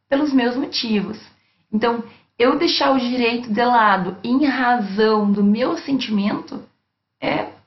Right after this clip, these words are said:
uma forma de me enganar, uma forma de fazer com que eu acredite naquilo que eu quero, sem efetivamente considerar os fatos.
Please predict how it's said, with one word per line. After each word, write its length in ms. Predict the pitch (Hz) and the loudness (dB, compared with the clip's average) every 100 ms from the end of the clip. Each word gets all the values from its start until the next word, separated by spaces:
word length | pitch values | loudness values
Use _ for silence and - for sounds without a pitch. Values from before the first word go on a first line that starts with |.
| _ | _
uma 200 | 269 285 | -2 -2
forma 380 | - 233 233 302 | -2 -2 0 -2
de 180 | 269 269 | -2 -2
me 100 | - | -2
enganar, 540 | - - 240 220 196 | -4 0 2 4 2
uma 200 | 190 202 | 0 -4
forma 360 | 202 202 214 240 | -2 -2 0 -2
de 140 | 233 | -4
fazer 340 | 269 262 208 | -2 -2 -2
com 100 | 220 | -2
que 100 | 269 | 0
eu 100 | 254 | 0
acredite 580 | 240 247 233 190 214 220 | -2 -4 -4 -2 -4 -4
naquilo 420 | 294 277 - 247 | -4 -6 -4 -6
que 80 | 247 | -2
eu 100 | 262 | -4
quero, 420 | - 269 214 214 - - _ _ _ | -2 0 0 0 -6 -16 _ _ _
sem 400 | - 254 254 269 | -4 0 2 0
efetivamente 640 | 254 254 247 269 233 220 | -2 -8 -2 0 0 -4
considerar 580 | - 247 247 262 220 277 | -6 -6 -4 0 0 0
os 200 | - - - | -4 -10 0
fatos. 420 | 190 156 - | 2 2 -4